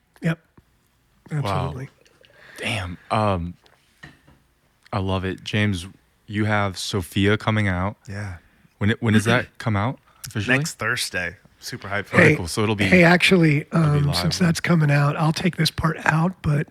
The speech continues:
Speaker 1: can we put it in the episode?
Speaker 3: Yeah, absolutely.
Speaker 1: Or at least part thereof,
Speaker 3: Yeah.
Speaker 1: you know, like,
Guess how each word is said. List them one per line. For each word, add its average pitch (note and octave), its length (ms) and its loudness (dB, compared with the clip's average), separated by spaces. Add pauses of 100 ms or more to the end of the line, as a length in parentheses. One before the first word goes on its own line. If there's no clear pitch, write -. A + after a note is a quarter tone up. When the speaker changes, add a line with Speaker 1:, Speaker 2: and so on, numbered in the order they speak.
(160)
Speaker 1:
can E3 180 2
we E3+ 140 6
put E3 240 2
it F3 140 0
in D#3 100 0
the C#3+ 140 2
episode? E3+ 400 0 (100)
Speaker 3:
Yeah, G3+ 320 6
absolutely. D#3+ 720 2 (240)
Speaker 1:
Or D#3 220 6
at D3+ 80 2
least D#3 200 4
part E3 280 2
thereof, C#3+ 420 2
Speaker 3:
Yeah. C3+ 180 4
Speaker 1:
you C3+ 60 4
know, D3 100 4
like, C#3 220 0